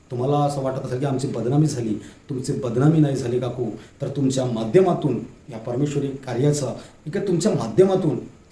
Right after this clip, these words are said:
सेवकांना कळालं की आपल्याला, तुम्ही जर ते कार्य केले नसते आणि ते फोटो काढून व्हायरल झाली नसते आणि ते माझ्यापर्यंत फोटो आले नसते, तर मी तो व्हिडिओ बनविला नसता, आणि तो व्हिडिओ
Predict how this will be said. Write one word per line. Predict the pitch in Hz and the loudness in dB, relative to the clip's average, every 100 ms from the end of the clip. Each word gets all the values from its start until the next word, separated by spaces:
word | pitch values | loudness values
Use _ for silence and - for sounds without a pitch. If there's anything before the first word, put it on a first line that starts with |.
| - | -8
सेवकांना | 123 - 151 156 143 - - - - - | -6 0 6 6 6 2 -8 -18 -20 -4
कळालं | 139 165 156 | 2 4 4
की | 143 151 | 2 0
आपल्याला, | - 131 147 139 131 - - - 165 | -2 -2 0 0 -2 -6 -16 -12 -2
तुम्ही | 190 208 | 0 4
जर | 220 220 | 4 4
ते | 185 - - - - - | 0 -2 -12 -20 -14 -2
कार्य | 151 151 | 0 2
केले | 151 156 | 4 4
नसते | 151 - 143 123 - - | 4 4 -2 -2 -6 -10
आणि | 135 151 | 0 2
ते | 151 | 2
फोटो | - 131 160 | -2 -2 2
काढून | 156 139 - - - | 2 2 0 -4 -8
व्हायरल | 127 135 135 | -2 0 0
झाली | 113 117 | -2 2
नसते | 151 151 165 | 2 2 2
आणि | 143 143 | 0 2
ते | |
माझ्यापर्यंत | 139 120 143 143 139 131 | 0 0 -2 -2 -2 -4
फोटो | 123 123 | -4 -2
आले | 127 143 | 0 2
नसते, | 143 - | 0 0
तर | 143 147 | 0 2
मी | 135 214 - - - - - - - - - | 6 6 4 -4 -14 -20 -20 -20 -20 -20 -6
तो | 143 | -2
व्हिडिओ | 135 135 | 2 4
बनविला | 127 120 151 180 | 4 4 6 6
नसता, | 156 143 147 | 4 2 0
आणि | 135 151 | 0 0
तो | |
व्हिडिओ | 135 131 | 0 0